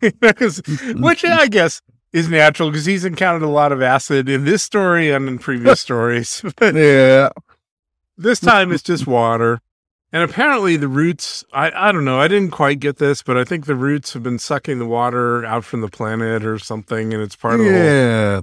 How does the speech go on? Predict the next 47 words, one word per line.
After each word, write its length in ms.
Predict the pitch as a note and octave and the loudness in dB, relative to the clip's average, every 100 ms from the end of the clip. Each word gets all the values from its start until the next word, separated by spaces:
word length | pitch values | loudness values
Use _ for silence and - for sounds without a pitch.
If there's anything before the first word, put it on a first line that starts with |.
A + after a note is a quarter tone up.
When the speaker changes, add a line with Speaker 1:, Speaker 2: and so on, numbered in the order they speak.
| - | -8
Speaker 1:
Yeah. 120 | A#2 A2+ | -16 -4
Speaker 2:
the, 400 | B2 B2 A#2+ - - | 0 2 0 -2 0
we'll, 180 | F3 F3+ | 2 4
we'll 220 | F3 D#3 | 2 0
see 240 | - G#3+ | 0 2
later 400 | F#3 E3+ D#3 D3 | 4 4 6 6
on 440 | D3 C3+ B2 A#2 A#2 | 6 4 4 2 0
at 260 | B2 C3+ | -2 -2
the 80 | A#2 | -2
very 460 | A2 C3+ C3 B2 A#2+ | 2 4 4 6 4
end, 460 | A#2+ A2+ A2 A2+ | 4 2 0 -2
you 140 | G#2+ A#2 | -2 0
know, 180 | A2+ A2 | 0 2
the 160 | G#2+ | 0
ants 400 | A2 A#2+ A2 - | 2 0 -2 -6
will 200 | A2 G#2+ | -2 0
open 320 | A2 G#2+ A2 | 0 0 -2
up 200 | G#2+ A2 | -2 -2
a 40 | G#2+ | -2
little 600 | G2+ G#2+ G#2+ G2 F#2+ F#2+ _ _ _ _ - | 0 0 0 -2 -6 -12 _ _ _ _ 2
babbling 540 | A#2+ A2 A#2 A2 G#2 | 4 4 2 0 -2
brook 360 | F#2 A2+ - - | 0 0 -2 -6
that 160 | F#2+ - | -6 -2
comes 340 | A2 G#2 G2 | -2 0 0
out 200 | G#2 G#2 | -2 -2
of 120 | G2 | -4
the 100 | F#2+ | -6
ground. 600 | F2 G2+ G#2 G#2 G2+ - - | -4 -4 -2 -2 -4 -8 -12
Speaker 1:
<laughs> 40 | _ _ _ _ - | _ _ _ _ -4
Speaker 2:
What 260 | D3+ D#3+ | 0 2
has 280 | D3 C3+ A#2 | 2 -2 0
happened 580 | C#3+ C#3+ C3+ C3+ C3 B2 | 2 2 2 0 0 0
is 420 | A2+ A#2+ A#2+ G#2 | 0 0 0 0
that, 260 | A#2+ A#2+ - - F2 _ _ _ _ D3+ | 2 2 0 -8 -18 _ _ _ _ -8
you 160 | D3+ | -4
know, 120 | C3 B2+ | -4 -4
the 120 | B2 | -4
planet 400 | D#3 F3 D3 B2 | -2 0 2 2
used 240 | D3+ D3+ | 0 0
to 140 | C3 A#2+ | 2 4
have 220 | A2+ G2+ | 2 2
running 580 | A2 A#2 A2+ A2 G#2+ G#2 | 0 0 0 0 0 0
water 560 | F#2+ G#2 G#2 G#2 G2+ | -2 -2 -2 -2 0
and 200 | G2 E2+ | -2 -4
streams 640 | - - G#2 G2+ G2+ G2+ F#2 | -6 -4 0 2 2 0 -2
and 120 | F2 | -4
all 140 | F2+ | -4